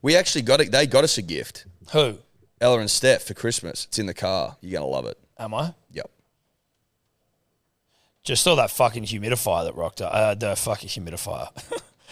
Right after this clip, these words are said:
Speaker 2: The
Speaker 1: Humidor.
Speaker 2: cigar humidor. Phenomenal.
Speaker 1: Jason and fucking Jorge, bro.
Speaker 2: Can
Speaker 1: They're
Speaker 2: you
Speaker 1: j-
Speaker 2: chuck it to us, Johnny? Please?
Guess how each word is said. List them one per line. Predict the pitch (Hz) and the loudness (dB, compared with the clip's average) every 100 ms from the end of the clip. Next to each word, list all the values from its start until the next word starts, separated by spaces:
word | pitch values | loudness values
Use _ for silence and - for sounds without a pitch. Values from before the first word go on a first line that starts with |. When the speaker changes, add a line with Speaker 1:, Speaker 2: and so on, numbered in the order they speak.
| - - _ | -20 -20 _
Speaker 2:
The | 135 120 113 110 107 104 - _ | 2 4 4 4 2 0 -4 _
Speaker 1:
Humidor. | - 123 98 73 | -8 -6 -4 -4
Speaker 2:
cigar | - - 117 117 113 | -2 0 2 4 4
humidor. | 117 104 95 87 78 _ _ _ _ _ _ _ _ _ _ _ - | 2 -4 -8 -8 -10 _ _ _ _ _ _ _ _ _ _ _ -10
Phenomenal. | - - 202 196 208 180 92 - _ _ _ _ _ _ - | -6 -2 0 2 2 0 -4 -14 _ _ _ _ _ _ 0
Speaker 1:
Jason | 127 143 151 156 | 4 6 4 0
and | 143 127 | -2 0
fucking | 147 147 131 | 0 0 0
Jorge, | 131 196 101 76 | 0 0 0 -4
bro. | 80 107 | -2 -2
Speaker 2:
Can | 147 | 0
Speaker 1:
They're | 151 220 | 2 2
Speaker 2:
you | |
Speaker 1:
j- | 202 | 4
Speaker 2:
chuck | 143 120 | 2 2
it | 139 | 0
to | 143 | 0
us, | 135 | 0
Johnny? | 123 135 196 - _ _ _ _ _ _ _ _ _ | 0 -2 -4 -8 _ _ _ _ _ _ _ _ _
Please? | - - 175 - | -6 -2 -2 -4